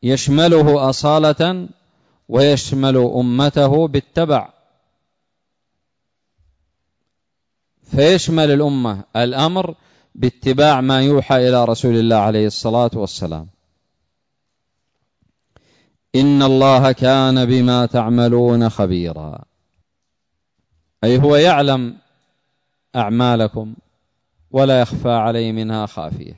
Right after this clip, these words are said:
فالخبير هو المطلع على دقائق الأمور وخفاياها،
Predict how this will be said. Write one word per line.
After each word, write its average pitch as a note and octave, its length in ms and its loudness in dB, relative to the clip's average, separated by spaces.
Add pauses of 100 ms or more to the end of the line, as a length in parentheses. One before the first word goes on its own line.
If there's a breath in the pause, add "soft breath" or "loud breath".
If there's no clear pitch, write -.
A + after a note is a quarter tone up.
فالخبير B2+ 680 -4 (1000)
هو B2 200 2
المطلع C3+ 840 0
على A#2+ 380 2
دقائق A2+ 600 0
الأمور G#2+ 480 -2 (960)
وخفاياها، G2+ 920 -2